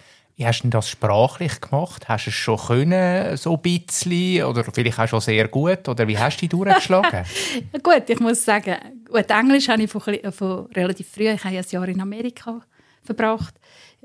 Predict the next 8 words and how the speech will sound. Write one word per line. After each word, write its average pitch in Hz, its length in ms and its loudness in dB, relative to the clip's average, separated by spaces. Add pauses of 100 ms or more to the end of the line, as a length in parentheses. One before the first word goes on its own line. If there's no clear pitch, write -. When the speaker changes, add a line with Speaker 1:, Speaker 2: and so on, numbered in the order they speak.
(120)
Speaker 2:
Englisch 190 360 0
habe 175 100 -8
ich 170 80 -10
immer 180 240 -2
gut 220 300 -6
können. 254 500 -2 (460)
Aber, 190 380 0 (240)
ähm, 175 600 -2